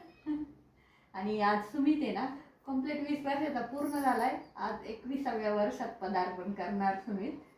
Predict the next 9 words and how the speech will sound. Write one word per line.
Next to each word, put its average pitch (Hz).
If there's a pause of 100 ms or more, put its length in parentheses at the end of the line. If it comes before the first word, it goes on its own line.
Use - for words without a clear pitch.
(480)
तर 190
चला, 254 (480)
आजचा 208
वाढदिवस 220
मग 208
आम्ही 247 (1000)
घरीच 262
बनवू 226
राहिलोय, 220